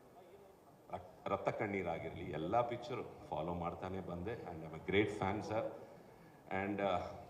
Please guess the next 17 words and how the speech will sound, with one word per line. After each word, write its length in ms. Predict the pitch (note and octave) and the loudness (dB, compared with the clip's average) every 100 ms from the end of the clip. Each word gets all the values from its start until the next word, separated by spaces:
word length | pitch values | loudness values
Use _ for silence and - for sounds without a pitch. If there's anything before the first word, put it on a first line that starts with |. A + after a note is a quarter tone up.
| - | -6
ಇವತ್ತು 360 | F#2 A2 A#2+ C3+ | 0 2 4 4
ಒಂದು 760 | A#2+ A#2 A2 G2+ G2+ F2+ - - - - - - - - - - - - - - | 6 6 4 4 2 2 -4 -8 -14 -18 -18 -16 -16 -16 -18 -18 -16 -14 -14 4
ಡಬಲ್ 280 | A#2 C3+ E3+ | 6 8 10
ಧಮಾಕ 640 | C#3 C3+ B2+ C3+ A2+ - - | 10 12 10 12 10 10 4
ಸಂತೋಷ 400 | A2 A#2 A2+ A#2 | 2 2 2 6
ಏನು 420 | F#2+ G#2 A2 G#2 | 10 10 12 12
ಅಂದರೆ, 580 | F2+ G#2+ G#2 D2+ - - - - - - - - - - - | 12 10 10 8 2 -4 -8 -10 -10 -14 -18 -20 -18 -18 0
ಒಂದು 200 | - A#2+ | 6 8
ನಾಲ್ಕೈದು 420 | G#2+ A2 C3+ D3 C3+ | 12 12 12 8 6
ಪಿಕ್ಚರ್ 260 | C3+ D#3 | 6 8
ನಿಮ್ಮ 160 | C3+ A2 | 8 8
ಜೊತೆ 240 | G#2 A#2+ | 8 8
ಕೆಲಸ 300 | G#2 F#2 F2 | 8 8 12
ಮಾಡಿದೆ 460 | G2 F2 E2+ F2 D#2+ - | 12 12 12 12 12 12
as 80 | E2+ E2+ | 10 10
an 200 | D#2 D2 | 8 6
actor. 540 | C#2+ - F2+ F2+ - | 4 8 8 8 4